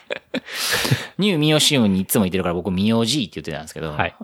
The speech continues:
Speaker 1: あの、その人は、あの、阪急のバスのドライバーさんだったんですよ。
Speaker 2: うーん。
Speaker 1: で、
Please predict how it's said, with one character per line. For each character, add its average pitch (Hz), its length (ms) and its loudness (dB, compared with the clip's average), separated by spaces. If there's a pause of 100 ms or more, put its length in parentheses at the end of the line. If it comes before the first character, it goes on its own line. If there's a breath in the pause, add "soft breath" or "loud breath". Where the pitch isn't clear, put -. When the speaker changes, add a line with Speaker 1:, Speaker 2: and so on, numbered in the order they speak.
(140)
Speaker 1:
あ 98 120 2
の、 90 240 2
そ 143 80 -2
の 160 100 0
人 151 180 0
は、 143 320 2
あ 127 60 2
の、 113 340 2
阪 185 280 -2
急 82 200 -4
の 78 80 -4
バ 120 140 0
ス - 140 -8
の 78 100 -6
ド 90 100 -2
ラ 92 100 4
イ 101 60 2
バ 71 180 0
ー - 40 -10
さ - 140 -10
ん - 20 -6
だ - 80 -8
っ - 20 -18
た - 100 -12
ん - 20 -10
で - 60 -8
す 131 60 0
よ。 123 60 4
Speaker 2:
う - 20 4
ー 131 40 2
ん。 147 540 -4 (680)
Speaker 1:
で、 107 380 2